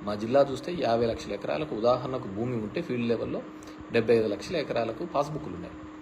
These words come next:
So అవన్నీ, అవన్నీ ఫిల్టర్ ఏ విధంగా అవుతాయి? కాబట్టి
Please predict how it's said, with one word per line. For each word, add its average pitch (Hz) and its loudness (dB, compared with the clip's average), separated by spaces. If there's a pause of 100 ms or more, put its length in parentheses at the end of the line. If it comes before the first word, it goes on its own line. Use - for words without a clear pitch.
(340)
So 131 0
అవన్నీ, 160 0
అవన్నీ 170 4
ఫిల్టర్ - 4
ఏ 160 8
విధంగా 151 2
అవుతాయి? 139 2 (1600)
కాబట్టి 147 4